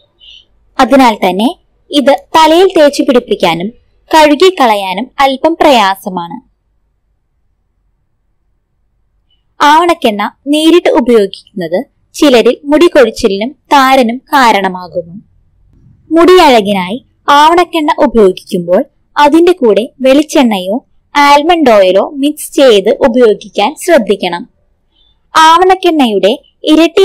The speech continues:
അളവിൽ വേണം ഈ ഓയിൽ എടുക്കാൻ. ഇങ്ങനെ ഉപയോഗിക്കുമ്പോൾ ആവണക്കെണ്ണയുടെ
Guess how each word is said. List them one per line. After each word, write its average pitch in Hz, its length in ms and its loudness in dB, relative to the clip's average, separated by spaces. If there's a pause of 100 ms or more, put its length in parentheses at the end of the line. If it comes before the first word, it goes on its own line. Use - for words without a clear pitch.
അളവിൽ 220 340 0 (100)
വേണം 196 360 -6 (260)
ഈ - 20 2 (220)
ഓയിൽ 202 240 0 (180)
എടുക്കാൻ. 208 380 0 (1400)
ഇങ്ങനെ 381 260 4 (100)
ഉപയോഗിക്കുമ്പോൾ 190 800 0 (480)
ആവണക്കെണ്ണയുടെ 285 840 2